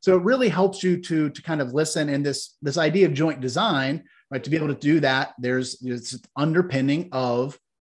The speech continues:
preparation. You know, how do we get prepared for that? How do we make sure that this is going to go in the direction, ideally, that we want it to go? So stepping back, taking a look at things, you know, what do we need to have in place before we move forward to ultimately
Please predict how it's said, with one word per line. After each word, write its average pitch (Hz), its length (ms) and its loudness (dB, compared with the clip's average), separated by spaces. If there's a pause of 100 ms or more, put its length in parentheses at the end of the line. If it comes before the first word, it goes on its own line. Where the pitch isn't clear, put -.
(240)
preparation. 143 720 0
You 98 60 -12
know, 73 80 -12
how 127 180 -4
do 143 80 0
we 151 80 0
get 156 160 -2
prepared 147 400 0
for - 60 -10
that? 110 160 -6
How 123 140 -6
do 139 60 -2
we 139 120 0
make 139 240 0
sure 147 160 -2
that 135 120 -6
this 139 200 -6
is 139 60 -6
going 139 200 0
to 131 120 -10
go 139 240 4
in 135 80 0
the 131 60 -4
direction, 135 540 -2
ideally, 127 460 0
that 120 120 -4
we 120 140 -2
want 123 260 -2
it 113 120 -10
to 123 100 -6
go? 135 300 2
So 113 180 -8
stepping 160 380 -2
back, 147 360 0 (440)
taking 147 320 -2
a 160 40 -2
look 160 220 2
at 151 180 0
things, 143 320 -2
you 131 60 -4
know, 113 80 -6
what 127 220 -2
do 156 60 0
we 156 100 2
need 156 180 0
to 147 80 -4
have 135 180 -2
in 120 140 -2
place 143 580 -2 (460)
before 147 300 2
we 143 80 4
move 139 240 2
forward 135 380 0
to - 120 -10
ultimately 127 720 -2